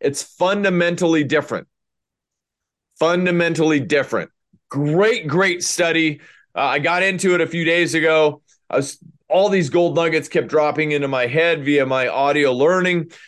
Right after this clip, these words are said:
And, uh, so I ordered the book. I hope it arrives today. I can't wait to dive into the book. But it's about culture. And I learned that orig-,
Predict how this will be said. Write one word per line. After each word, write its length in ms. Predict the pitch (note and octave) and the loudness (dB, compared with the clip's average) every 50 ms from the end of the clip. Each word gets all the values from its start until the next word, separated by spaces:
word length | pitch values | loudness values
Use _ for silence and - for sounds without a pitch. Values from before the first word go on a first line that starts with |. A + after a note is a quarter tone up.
| _ _ _ _ | _ _ _ _
And, 480 | - - D3 D3 C#3+ C#3 C#3 C#3 C3+ B2+ | -4 0 0 2 2 0 0 -2 0 0
uh, 100 | C#3+ C#3 | 0 2
so 140 | C3+ E3+ D#3+ | 2 2 2
I 120 | D#3 C#3 | 2 2
ordered 320 | B2+ D#3 F3+ F#3 F3+ E3 C#3 | 2 2 2 2 2 2 0
the 80 | D3 | 0
book. 300 | A#2 D3 F3 E3+ E3 - | 2 2 2 2 2 0
I 100 | D3+ B2+ | -2 -2
hope 320 | A#2+ - - E3+ F3 A#2 - | -4 -4 0 0 0 0 -2
it 120 | - - - - | -6 -6 -10 -8
arrives 360 | - C3 C3+ B2+ B2+ B2 A#2 - | -4 -2 0 2 2 0 -2 -4
today. 320 | - C#3 B2 B2 A#2+ A2+ | -10 -4 -2 0 0 0
I 40 | A2 | -2
can't 260 | A2 - D3 B2+ F#2 | -4 -6 -6 -6 -6
wait 180 | A#2 C3 C3 - | -6 -8 -8 -8
to 80 | A#2+ | -6
dive 240 | G2+ C3 B2+ B2 A2+ | -4 -2 -2 0 0
into 200 | B2 A#2+ A#2 A2+ | -2 -4 -4 -4
the 80 | G#2+ G#2+ | -4 0
book. 320 | A2 A#2+ A2+ G2 - _ _ _ _ _ _ _ _ _ | 0 0 0 0 -4 _ _ _ _ _ _ _ _ _
But 280 | D3 D#3 D#3 - - - _ _ _ _ _ _ _ _ _ _ _ _ | 0 0 0 0 -4 -12 _ _ _ _ _ _ _ _ _ _ _ _
it's 220 | - E3 F3+ F3 - - | -2 -2 0 0 -2 -2
about 380 | - E3 D#3 D#3+ E3+ E3+ D3 C#3 | -2 0 0 2 0 0 -2 -2
culture. 480 | D3+ E3+ F3 F3 F3 - - - - _ _ _ _ _ _ _ _ - | 0 0 0 0 -2 -8 -12 -14 -16 _ _ _ _ _ _ _ _ -2
And 180 | C#3+ D3 C#3+ | -2 0 0
I 140 | C#3+ C3+ D3 | 0 0 0
learned 500 | D3+ D3 D#3 E3+ F#3+ G3+ G3+ G3 F3 - - | 2 2 2 2 4 2 2 0 0 -4 -2
that 380 | C#3 D#3+ D#3+ D#3+ D3+ - - - | -2 0 0 0 -2 -4 -4 -2
orig-, 540 | C3 C#3+ C#3 C#3 E3+ G#3+ A#3+ G#3+ E3+ - - | 0 2 2 4 4 2 2 0 -4 -10 -14